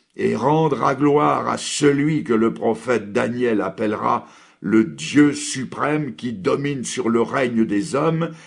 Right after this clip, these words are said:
et qui le donne à qui il lui plaît. En même temps, elle renoncera pour le moment au projet d'asservissement qu'elle nourrissait envers Israël.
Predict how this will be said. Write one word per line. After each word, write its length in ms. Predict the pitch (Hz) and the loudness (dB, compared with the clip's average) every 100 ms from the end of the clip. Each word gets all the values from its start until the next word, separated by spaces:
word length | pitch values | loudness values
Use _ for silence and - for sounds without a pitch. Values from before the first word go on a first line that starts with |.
| - | -6
et 180 | - 113 | 0 0
qui 180 | 113 120 | 0 0
le 160 | 110 | 2
donne 300 | 95 131 147 | 2 2 2
à 120 | 127 120 | 0 -6
qui 320 | - 175 175 | -2 0 2
il 140 | 180 | 0
lui 180 | 180 202 | 2 0
plaît. 400 | 180 185 - - _ _ _ _ _ _ _ _ _ _ _ _ _ _ - | 0 -4 -4 -10 _ _ _ _ _ _ _ _ _ _ _ _ _ _ -2
En 180 | 135 160 | 2 4
même 320 | 147 143 117 | 4 2 0
temps, 420 | - 170 175 - - _ | -2 0 -2 -6 -16 _
elle 200 | 98 135 | -2 0
renoncera 840 | 123 156 147 139 117 127 123 156 151 | 4 6 6 2 -2 0 2 0 0
pour 220 | 135 117 | 2 4
le 140 | 117 | 4
moment 440 | 117 123 135 156 151 | 4 2 0 0 2
au 160 | 113 | 2
projet 480 | 110 - 117 104 127 | 2 0 -2 2 0
d'asservissement 1040 | 101 104 - - 160 123 113 - 131 147 | 0 -4 -6 -6 -6 -8 -8 -8 -2 -2
qu'elle 300 | 143 120 107 | 0 0 0
nourrissait 520 | 113 110 110 - 123 120 | 0 -2 -4 -6 -2 0
envers 340 | 101 104 101 | 0 -2 -4
Israël. 800 | 101 - - 98 107 135 156 | -8 -8 -6 -2 -2 -2 -4